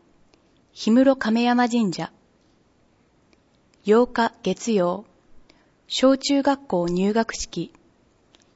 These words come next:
柳井、竜頭新庄小除く。九日火曜、柳井、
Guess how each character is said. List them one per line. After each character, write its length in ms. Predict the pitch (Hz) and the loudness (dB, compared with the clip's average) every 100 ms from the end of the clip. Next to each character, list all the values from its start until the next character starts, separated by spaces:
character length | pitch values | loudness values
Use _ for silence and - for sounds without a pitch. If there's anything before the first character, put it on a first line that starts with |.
| _ - | _ -4
柳 380 | 190 220 254 196 | 0 2 2 0
井、 80 | - _ - 190 | -6 _ -16 -4
竜 200 | 226 240 | 0 0
頭 340 | - 185 185 | -2 -2 -4
新 320 | - - 240 247 | -6 0 2 4
庄 180 | 254 | 2
小 260 | 247 240 233 | 2 0 -2
除 320 | 196 185 185 | -2 -4 -6
く。 240 | - 180 - _ _ _ _ - _ _ _ _ _ _ _ _ _ | -6 -10 -10 _ _ _ _ -20 _ _ _ _ _ _ _ _ _
九 260 | - - 269 | -4 2 4
日 320 | 269 269 254 254 | 4 2 -2 -2
火 160 | - 247 | 0 2
曜、 320 | 185 180 220 _ _ _ _ _ _ _ _ _ _ - | 2 0 -6 _ _ _ _ _ _ _ _ _ _ 0
柳 340 | 233 262 214 | 4 4 2
井、 140 | 185 | -4